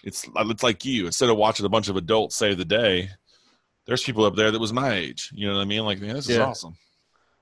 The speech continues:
Speaker 2: Yeah, they're kids your age, and, you know, mostly boys.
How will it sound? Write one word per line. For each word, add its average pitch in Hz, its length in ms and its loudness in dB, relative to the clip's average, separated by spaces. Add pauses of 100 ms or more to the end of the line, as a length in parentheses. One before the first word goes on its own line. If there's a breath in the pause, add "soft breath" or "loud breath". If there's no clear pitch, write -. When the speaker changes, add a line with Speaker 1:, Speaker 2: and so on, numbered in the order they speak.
Speaker 2:
Yeah, 120 120 -2
they're 107 120 0
kids 117 280 -2
your 110 260 2
age, 98 180 -4
and, 113 300 -2
you 113 80 0
know, 104 280 -2 (180)
mostly 117 420 0
boys. 104 540 -2